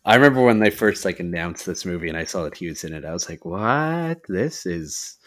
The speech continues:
kinda off his radar," you would assume.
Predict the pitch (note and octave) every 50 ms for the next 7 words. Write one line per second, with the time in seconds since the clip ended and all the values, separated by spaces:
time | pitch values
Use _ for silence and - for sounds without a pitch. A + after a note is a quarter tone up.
0 | - - _ _ _ - - - A#2 A2 G2+ G2 F#2 F2+ F2+ F2+ - - _ _
1 | _ _ - A2 G#2+ G#2 - - A#2 G#2 F#2+ F2 E2+ D#2 E2+ F2 F#2 A2+ - G#2
2 | F2 E2+ E2+ F2 F2 F2+ E2+ E2 E2 D#2 - - - G#2 G#2 F#2+ E2 D#2+ D#2+ F2+
3 | G#2